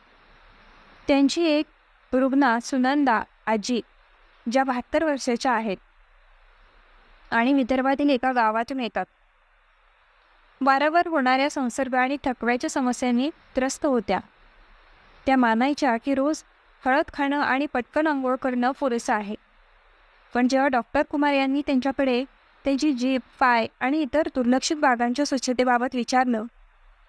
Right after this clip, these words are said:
तेव्हा खरी कारणं समोर आली. त्यांचा हेतू चांगला असतानाही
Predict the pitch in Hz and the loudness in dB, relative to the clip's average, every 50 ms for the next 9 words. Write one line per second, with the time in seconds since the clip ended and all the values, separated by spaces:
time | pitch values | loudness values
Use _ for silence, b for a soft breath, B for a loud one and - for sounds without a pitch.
0 | _ _ _ - - 285 311 349 339 - - 277 277 311 330 - 311 277 254 247 | _ _ _ -2 0 2 2 2 0 0 0 0 0 0 0 2 2 2 2 0
1 | 254 302 302 - 285 247 233 233 226 208 208 196 185 - _ _ _ _ _ _ | -2 -4 -4 -4 -4 -2 -2 -2 -2 -2 -2 -4 -8 -10 _ _ _ _ _ _
2 | _ _ _ _ _ _ _ _ _ _ _ _ _ _ _ _ _ _ _ _ | _ _ _ _ _ _ _ _ _ _ _ _ _ _ _ _ _ _ _ _
3 | - 254 240 240 240 302 294 262 269 269 - 294 311 - 311 254 240 247 254 262 | -2 0 0 2 2 0 0 0 0 0 -2 -2 -2 0 0 0 0 0 0 0
4 | 262 247 - 277 269 269 269 247 226 233 254 294 | -2 -2 -4 -4 -2 -2 -4 -4 -4 -6 -6 -6